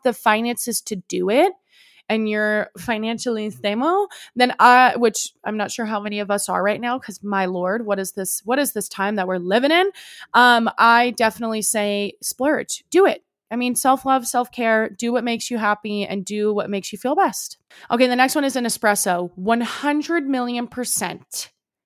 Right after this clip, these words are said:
One hundred million percent splurge. I would say, okay, I'm gonna make it top four. I would say that the Nespresso should be up there to ask from, for, from Santa.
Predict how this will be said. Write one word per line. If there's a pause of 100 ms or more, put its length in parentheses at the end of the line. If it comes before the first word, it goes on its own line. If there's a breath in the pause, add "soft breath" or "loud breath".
(140)
One
hundred
million
percent
splurge. (220 soft breath)
I
would
say,
okay,
I'm
gonna
make
it
top
four. (600 soft breath)
I
would
say
that
the
Nespresso
should
be
up
there
to
ask
from, (240)
for,
from
Santa.